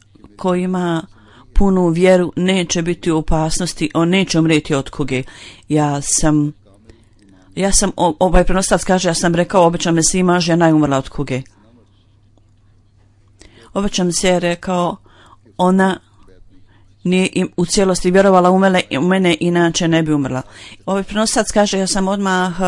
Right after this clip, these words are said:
odmah shvatio, i ona nije dala bajat, zavit bajata. Obećan Mesija je rekao, uvijek i čini stikvar, traži oprost za svoje grijehe, da sva, cijela familija,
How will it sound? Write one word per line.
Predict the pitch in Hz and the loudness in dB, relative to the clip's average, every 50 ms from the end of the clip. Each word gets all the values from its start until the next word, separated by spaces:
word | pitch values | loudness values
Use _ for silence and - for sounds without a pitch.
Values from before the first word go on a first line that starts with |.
| 180 175 - - - - - - - - - - | -4 -4 -8 -18 -20 -20 -20 -20 -20 -20 -12 -6
odmah | - 156 - 175 190 196 190 185 175 170 170 160 170 165 165 - - | -2 0 2 2 2 2 2 2 2 2 0 0 -2 -2 -4 -4 -4
shvatio, | - 151 - - - 175 170 175 170 - 175 165 156 - | -6 -4 -4 -2 0 0 0 0 -2 -2 -4 -2 -2 0
i | - | 0
ona | 165 165 170 170 165 | 2 2 2 2 2
nije | 165 170 190 185 170 | 2 2 2 0 0
dala | 156 165 160 160 160 160 151 | 2 2 2 2 2 2 0
bajat, | 147 147 143 147 143 127 131 131 - - - - - _ _ - - 101 | 0 0 0 0 0 -2 -4 -8 -12 -18 -20 -20 -20 _ _ -20 -18 -14
zavit | 135 135 - 139 139 143 139 | -10 -6 -4 -2 -2 -2 -2
bajata. | 131 120 120 120 117 113 113 - - | -4 -4 -6 -6 -6 -8 -8 -10 -10
Obećan | - 151 160 - 170 160 | -10 -8 -6 -4 -2 -2
Mesija | 160 156 156 - 165 160 | -2 -2 -2 -2 -2 -2
je | 160 | 0
rekao, | 156 156 151 - 170 165 | -2 -4 -4 -4 -2 -2
uvijek | 180 180 185 165 156 - - - - - - - - - - - - _ - - - - _ | 0 2 2 0 0 -2 -6 -14 -20 -20 -20 -20 -20 -20 -20 -20 -20 _ -10 -10 -10 -8 _
i | - 160 | -6 -4
čini | - - 202 190 196 175 | 0 0 2 2 2 0
stikvar, | 160 - - 180 156 - - 180 165 165 160 | 0 -2 -2 -2 -4 -2 0 0 0 0 0
traži | - - 165 160 160 160 165 - 175 | -2 -2 0 0 0 0 0 -2 -2
oprost | 156 - - 160 165 175 170 | -4 -2 0 0 0 0 -2
za | 165 156 | -4 -4
svoje | - - - 156 151 151 | -4 -2 0 0 0 0
grijehe, | 147 151 143 147 139 139 139 143 143 - - - - - - - - - - _ - | 0 0 -2 -2 -2 -2 -4 -6 -8 -10 -12 -18 -20 -20 -20 -20 -20 -20 -14 _ 0
da | 160 151 - - - 143 - - | 0 0 0 -2 -8 -14 -12 -10
sva, | - - - - 175 - - - | -8 -6 -2 0 0 0 -2 -4
cijela | - - 196 175 170 165 156 | -2 0 2 2 2 2 2
familija, | - - 160 156 160 165 160 151 147 147 143 139 | 2 0 2 2 2 2 2 2 0 0 0 -2